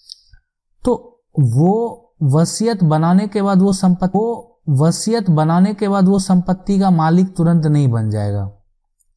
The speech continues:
ठीक है। वो कब बनेगा, जब उस व्यक्ति की जो वसीयत बना रहा है उसकी मृत्यु हो जाएगी।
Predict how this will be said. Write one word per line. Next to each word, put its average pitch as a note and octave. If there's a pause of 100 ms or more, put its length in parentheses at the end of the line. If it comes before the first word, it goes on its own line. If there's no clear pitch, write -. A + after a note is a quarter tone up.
(140)
ठीक G3
है। A#3+ (300)
वो D#3+
कब G3
बनेगा, F#3 (280)
जब E3+
उस F#3
व्यक्ति D#3
की C#3
जो D3
वसीयत F3
बना D#3
रहा D#3
है E3
उसकी D#3
मृत्यु D3+
हो A#2+
जाएगी। G2+